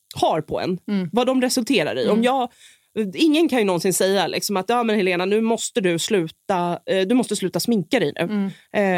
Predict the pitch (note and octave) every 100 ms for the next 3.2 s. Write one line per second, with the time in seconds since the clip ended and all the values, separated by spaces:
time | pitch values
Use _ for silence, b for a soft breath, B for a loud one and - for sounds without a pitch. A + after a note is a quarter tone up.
0 | F3 E3 F3+ G#3+ G#3 F#3+ G3+ F#3 F3+ G#3+
1 | E3+ F3 F#3 - F3 F#3 D#3 - E3+ D3+
2 | A#2+ D#3+ - G#3 F#3+ F3 F3+ D#3+ F3+ D3+
3 | B2+ -